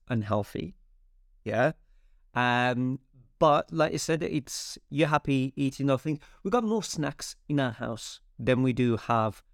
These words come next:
proper food. And that's the honest truth. And every time Sweet goes out shopping,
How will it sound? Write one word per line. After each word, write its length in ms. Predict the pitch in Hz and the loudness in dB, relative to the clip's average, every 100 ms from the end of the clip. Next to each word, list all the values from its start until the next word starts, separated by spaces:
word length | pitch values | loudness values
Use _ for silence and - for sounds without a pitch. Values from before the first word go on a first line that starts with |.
| _ - - | _ -20 -6
proper 280 | 117 113 104 | -4 -4 -6
food. 340 | - 104 - - - - - | -4 -6 -8 -16 -20 -20 -4
And 120 | 120 117 | 0 0
that's 160 | 117 | 0
the 100 | - | 2
honest 240 | 120 113 - | 2 2 -2
truth. 180 | 117 - _ - | -6 -6 _ -8
And 200 | 131 131 - | -2 0 0
every 200 | 139 143 | 0 2
time 200 | 156 160 | 2 0
Sweet 220 | - 143 139 | 0 -2 2
goes 220 | 131 123 | 0 0
out 140 | - | -4
shopping, 440 | - 131 - 147 | -2 -2 0 -2